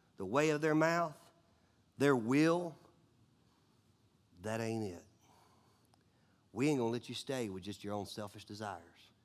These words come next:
In fact, if we go to Abraham, that's what I was talking about just a minute ago, in Genesis, this is where this is actually linked. It's Genesis chapter eighteen, verse nineteen.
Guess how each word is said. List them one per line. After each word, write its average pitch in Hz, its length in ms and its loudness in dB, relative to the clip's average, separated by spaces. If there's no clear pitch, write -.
In 104 60 -8
fact, 127 480 4
if 101 100 -10
we 120 80 -4
go 123 120 2
to 113 100 0
Abraham, 120 460 0
that's 117 180 -2
what 120 60 -4
I - 20 -2
was 110 60 -8
talking 120 300 -2
about 117 180 0
just 110 160 -12
a 120 40 -2
minute 123 180 0
ago, 110 200 -2
in 104 80 -2
Genesis, 117 480 -2
this 135 180 2
is 131 60 -6
where 123 120 2
this 120 200 0
is 110 80 0
actually 113 300 0
linked. 117 340 0
It's 107 100 -12
Genesis 120 380 -4
chapter 110 320 -4
eighteen, 117 320 -4
verse 104 200 -4
nineteen. 107 520 -4